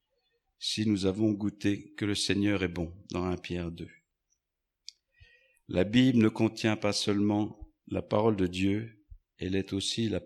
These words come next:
elle est la parole de Dieu. Veillons à ne pas négliger de nous nourrir des enseignements de la Bible. Nous cesserions de croître et de jouir des nombreuses grâces que Dieu met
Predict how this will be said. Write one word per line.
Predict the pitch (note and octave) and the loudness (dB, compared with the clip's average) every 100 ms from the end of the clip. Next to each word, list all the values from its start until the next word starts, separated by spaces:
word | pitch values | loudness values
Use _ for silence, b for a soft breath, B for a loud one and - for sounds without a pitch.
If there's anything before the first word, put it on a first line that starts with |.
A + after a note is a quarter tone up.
| - - | -10 -6
elle | F#2 | -2
est | A2+ | 0
la | G#2+ F#2 | -2 -4
parole | - F#2 G2 F#2+ | -2 -2 0 -2
de | F#2 | -4
Dieu. | F2 E2+ F2+ _ _ _ _ _ _ B B B _ _ _ _ - - - - - _ - | -6 -10 -14 _ _ _ _ _ _ B B B _ _ _ _ -10 -10 -20 -20 -20 _ -6
Veillons | F#2 A2 B2+ C#3 | 2 4 8 8
à | B2+ | 6
ne | A2 | 4
pas | - A2+ | 6 8
négliger | A2+ A2 G#2+ A2 A2 A#2+ A#2 - - _ _ _ _ | 10 8 6 0 4 4 4 0 -10 _ _ _ _
de | B2 A2 | -6 0
nous | G#2+ | 2
nourrir | A2 A#2 A#2 B2 | 4 4 4 2
des | G#2+ G#2+ A2 | 4 4 4
enseignements | A2+ - G2+ G#2+ A2+ | 4 2 2 2 2
de | G#2+ | 0
la | G2+ | -2
Bible. | F#2 G2 F#2+ F#2 G2+ G#2+ - _ _ _ B B B B _ _ _ _ _ _ - | -2 -2 -2 -4 -6 -10 -16 _ _ _ B B B B _ _ _ _ _ _ -8
Nous | A2+ | -6
cesserions | - A#2 - B2+ B2+ B2+ | 0 0 4 4 4 2
de | A2+ | 0
croître | A2+ - B2 C3 C#3 - - | 0 2 4 4 0 -6 -8
et | G#2+ | -4
de | G#2+ | -2
jouir | G#2 G#2+ A2 A#2+ A#2 | -2 -2 0 0 0
des | G2 G#2+ | 0 2
nombreuses | A2 G#2+ G#2+ G#2 | 4 2 0 0
grâces | G2+ G#2+ A#2 A#2 - - | -2 0 0 0 -4 -8
que | - | -6
Dieu | G2 G2+ | -4 -2
met | G#2 A2+ | 0 0